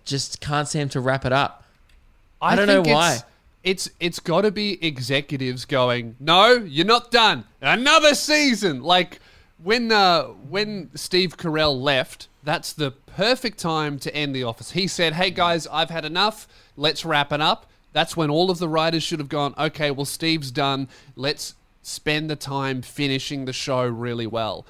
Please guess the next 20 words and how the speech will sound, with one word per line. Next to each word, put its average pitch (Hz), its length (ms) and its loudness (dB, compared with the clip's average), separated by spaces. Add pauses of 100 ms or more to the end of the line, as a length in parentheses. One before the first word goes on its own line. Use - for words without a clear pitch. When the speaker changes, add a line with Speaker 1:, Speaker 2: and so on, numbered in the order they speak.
(200)
Speaker 2:
But 131 100 -6
instead, 131 520 0
Speaker 1:
Mm. - 120 -16
Speaker 2:
the 135 160 -2
executives 135 640 -2
were 127 100 -6
like, 123 220 -4
"Nah, 151 200 0
let's 160 240 -2
keep 180 240 -4
this 160 160 -2
shit 165 260 -2
going." 180 460 4 (360)
And 139 160 -4
then 123 160 4
Speaker 1:
Yeah. 135 60 0
Speaker 2:
it 120 80 -6
just 147 220 -8
slowly 131 600 -4
died. 113 560 -2